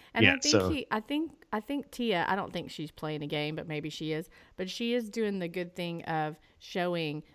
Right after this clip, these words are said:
Speaker 1: the tears, but not being weird about it, but showing, like,
Speaker 2: Yeah.
Speaker 1: "This is really hard for me 'cause I like you." And then, like you say, bouncing back. And so she's showing that she's in this because she has feelings and she's vulnerable, but she's also cool, et cetera, et cetera.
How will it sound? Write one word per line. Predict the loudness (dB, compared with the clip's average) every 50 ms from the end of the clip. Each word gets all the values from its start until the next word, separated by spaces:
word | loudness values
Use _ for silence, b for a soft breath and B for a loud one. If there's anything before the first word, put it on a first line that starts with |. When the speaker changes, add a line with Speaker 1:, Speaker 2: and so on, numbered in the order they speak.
| _ _
Speaker 1:
the | -10 -10
tears, | -10 -10 -8 -4 -2 0 0 0 0 0 -2 -4 -4 -4
but | -4 -4 -2
not | -2 -2 -2 -2 -2
being | -2 -2 -2 -2 -2 -2
weird | -4 -4 -4 -2 -4 -4
about | -2 -2 -2 -2
it, | -4 -2 -4
but | -6 -6
showing, | -4 -6 -6 -4 2 6
like, | 8
Speaker 2:
Yeah. | 10 10 8
Speaker 1:
"This | 6 2 -2 -2
is | -4 -6 -4
really | -6 -4 -4 -4 -6
hard | -4 -4 -4 -4 -4
for | -6 -8 -6
me | -2 -2 -2 -2
'cause | -4 -6 -8 -8 -8
I | -10 -10 -10 -8 -6
like | -6 -6 -6 -6 -6
you." | -4 0 0 0 0 0 -2 -2
And | -4 -4 -2 -2
then, | -2 -2 -2 -4 -6 -8 -14 -20 -20 _ _ _ _
like | -6 -6 -4 -6
you | -8
say, | -4 -2 0 0
bouncing | 0 0 0 0 -2 -2 -4 -6 -4 -2
back. | 0 0 0 0 -2 -4
And | -8 -10 -8 -6
so | -8
she's | -8 -6 -8 -8 -8
showing | -4 -2 0 0 0 0 0 0 0
that | -2 -4 -4 -6
she's | -8 -8 -10 -6
in | -2 0 2 2 2
this | 2 2 0 0 -2 -4 -6
because | -10 -10 -6 -4 -6 -6 -6
she | -6 -8 -6
has | -6 -6 -8 -10
feelings | -6 -4 -2 0 0 0 0 0 0 -2 -2
and | -2 -4 -6 -6 -6
she's | -8 -8 -8
vulnerable, | -4 -2 -2 0 0 0 0 0 -2 -2 -2 -2 -2
but | -2 -4 -4
she's | -4 -4 -2
also | -2 -4 -4 -4 -6 -8
cool, | -8 -6 -4 -2 0 2 2 0 0 -2 -2 -4 -6 -8 -14 -20 -20 _ _ _ _ _ _ _ _ -8
et | -8 -6
cetera, | -4 -4 -2 -2 -2 2
et | 2 2
cetera. | 0 0 -6 -10 -10 -12 -12